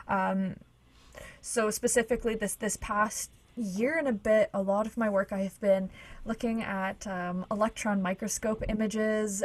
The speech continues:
and, um, just micro colonies and, uh,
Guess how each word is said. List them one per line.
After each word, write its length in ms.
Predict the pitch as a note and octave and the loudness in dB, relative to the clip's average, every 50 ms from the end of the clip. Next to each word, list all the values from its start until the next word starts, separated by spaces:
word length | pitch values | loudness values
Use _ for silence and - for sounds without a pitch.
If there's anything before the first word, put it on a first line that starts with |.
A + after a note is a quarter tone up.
| - - | -4 -4
and, 600 | G3 F3+ F3+ F3 F3 F3 F3 F3+ F3 E3+ F3+ - - - - - - - - | -4 -4 -4 -4 -6 -8 -8 -10 -12 -14 -14 -18 -20 -20 -20 -20 -20 -16 -14
um, 360 | F3 E3+ E3+ F3 E3+ F3 F#3 F#3+ | -12 -8 -8 -8 -8 -8 -10 -12
just 280 | - F#3+ F3+ - - - - - - - - - - - | -10 -8 -8 -8 -10 -12 -20 -20 -20 -20 -20 -20 -18 -14
micro 580 | G#3 G#3 G3+ G#3 G#3 - - G#3 G3+ G3+ F#3+ F#3 | -8 -4 -2 -2 -2 -2 0 2 4 4 2 2
colonies 600 | - - G3 G3 G3 G3 F#3+ G3 G3 G3+ F3+ G3 | 0 0 2 2 2 0 -2 -2 -8 -8 -6 -6
and, 260 | F#3+ F#3 F#3 F#3 F#3+ - - - - - - | -6 -6 -6 -10 -12 -14 -20 -20 -14 -8 -4
uh, 220 | F#3+ F3+ F3+ F3 | -4 -2 -2 -4